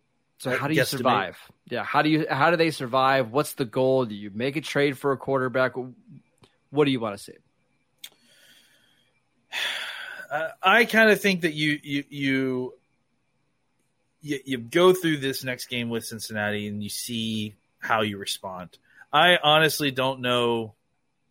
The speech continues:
Speaker 2: I honestly don't know that you trade for a quarterback.
Speaker 1: That,
Speaker 2: I mean,
Speaker 1: that's where I'm at, because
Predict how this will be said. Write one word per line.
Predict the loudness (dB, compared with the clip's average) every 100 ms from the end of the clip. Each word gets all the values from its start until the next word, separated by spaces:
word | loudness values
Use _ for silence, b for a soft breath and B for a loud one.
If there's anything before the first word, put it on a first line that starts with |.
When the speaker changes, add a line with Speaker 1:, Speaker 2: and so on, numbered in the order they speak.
| _ _ _ _ _ _ _ _ _ _ -2
Speaker 2:
I | 2
honestly | 2 0 -4
don't | -6 -4
know | -4
that | -6
you | -10
trade | -12 -10 -12
for | -14 -20
a | _
quarterback. | -16 -16 -18 -20 -20 _ _
Speaker 1:
That, | 0 0
Speaker 2:
I | 0
mean, | 2
Speaker 1:
that's | 2 2 -4
where | -6
I'm | -6 -8
at, | -12 -14
because | -10 -6 -6 -8